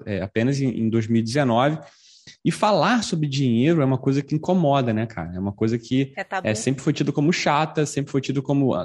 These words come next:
Speaker 1: anteriormente era uma coisa só de contador, só de pessoa. E, e normalmente era associado, por conta de todo esse histórico aí, é, a situações chatas, né? Situações incômodas, de alguma forma, né?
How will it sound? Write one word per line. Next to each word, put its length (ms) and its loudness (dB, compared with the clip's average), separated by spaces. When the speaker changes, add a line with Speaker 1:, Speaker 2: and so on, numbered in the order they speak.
Speaker 1:
anteriormente 680 2
era 120 2
uma 160 2
coisa 300 2
só 160 0
de 160 0
contador, 680 4
só 180 0
de 120 -4
pessoa. 380 0
E, 60 -2
e 460 6
normalmente 580 4
era 100 2
associado, 540 0
por 180 -14
conta 180 -2
de 40 -20
todo 140 0
esse 160 -4
histórico 640 0
aí, 340 0
é, 280 0
a 540 2
situações 960 0
chatas, 540 -2
né? 340 -4
Situações 380 -2
incômodas, 560 2
de 80 -2
alguma 220 0
forma, 400 -2
né? 120 0